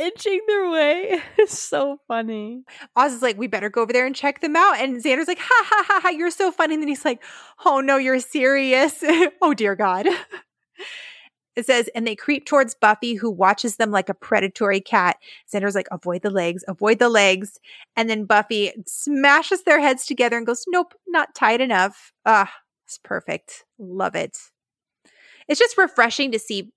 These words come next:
Speaker 2: like, such a lighter side of the show and Buffy. It's just so fun.
Speaker 1: We've needed it.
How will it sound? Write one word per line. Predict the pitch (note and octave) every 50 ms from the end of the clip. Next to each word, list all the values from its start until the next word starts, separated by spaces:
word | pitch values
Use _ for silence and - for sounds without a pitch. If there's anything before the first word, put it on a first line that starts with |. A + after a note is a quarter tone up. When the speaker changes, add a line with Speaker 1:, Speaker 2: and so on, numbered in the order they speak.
| _ -
Speaker 2:
like, | A3+ G#3+ F#3+ - - -
such | - A#3+ A3+ -
a | A3+
lighter | G#3 G3 F#3+ F#3 F#3 F3+ F#3+ F#3+
side | - - - F3 F3 F3 F3+ F3+ -
of | - F3+ -
the | - E3+
show | - - - E3+ D#3+ E3 F3 E3+ - -
and | F3 F3+ F3+ F3+ D#3+
Buffy. | - D#3 D#3 D#3+ - G3 G3+ G#3 G#3 G#3 A3 - _
It's | - G3+ -
just | - C4 - -
so | - G3+ G#3+
fun. | - _ - B3+
Speaker 1:
We've | B3+ B3 A#3+ - A#3
needed | G#3+ G3+ G#3+ A3+ A3+ A3 G3+
it. | G3+ G3+ G#3 A3 C4